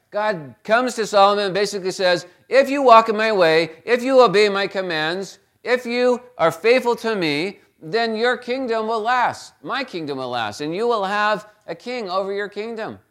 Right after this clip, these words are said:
But if your people turn from me and do not follow me, then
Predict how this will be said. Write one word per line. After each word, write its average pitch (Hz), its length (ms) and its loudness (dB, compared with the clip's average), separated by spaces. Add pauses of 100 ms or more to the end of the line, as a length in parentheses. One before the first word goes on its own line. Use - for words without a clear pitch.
(520)
But 208 200 2
if 208 240 -2
your 185 160 2
people 180 460 -4
turn 175 400 -10
from 156 280 -10
me 139 300 -8 (1160)
and 131 120 -16
do 170 140 -4
not 180 220 -4
follow 156 360 0
me, 104 300 -8 (1160)
then 160 380 -10